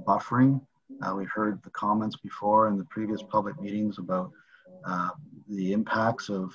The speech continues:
uh, of the, this multiple residential development on, on other homes in the area. We believe this separation allows, additional separation with this road allows for it, and,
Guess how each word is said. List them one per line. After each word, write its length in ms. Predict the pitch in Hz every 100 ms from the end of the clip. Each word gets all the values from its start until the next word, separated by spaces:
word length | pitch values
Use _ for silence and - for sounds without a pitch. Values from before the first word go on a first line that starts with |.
| 95
uh, 340 | 90 90 87 - -
of 260 | 92 92 - _ _ _ -
the, 280 | 92 92 - _ _ _
this 300 | 95 92 -
multiple 500 | 92 92 95 - 98
residential 540 | 95 95 92 95 92 92
development 540 | 95 92 98 107 98 -
on, 380 | 92 92 92 - - - - _
on 280 | 92 90 90 95
other 220 | 98 98
homes 400 | - 98 101 98
in 60 |
the 80 | 95
area. 300 | 95 101 101 - -
We 80 | 95
believe 380 | 92 95 95 90
this 180 | 92
separation 760 | - - 98 - 92 95 92 90
allows, 500 | 87 85 95 98 95
additional 640 | 90 87 95 - 92 87 92
separation 640 | - 98 - 92 98 98
with 160 | 90 85
this 200 | 85 -
road 200 | 92 90
allows 400 | 87 85 90 98
for 320 | - 104 107
it, 80 | 113
and, 280 | 95 90 87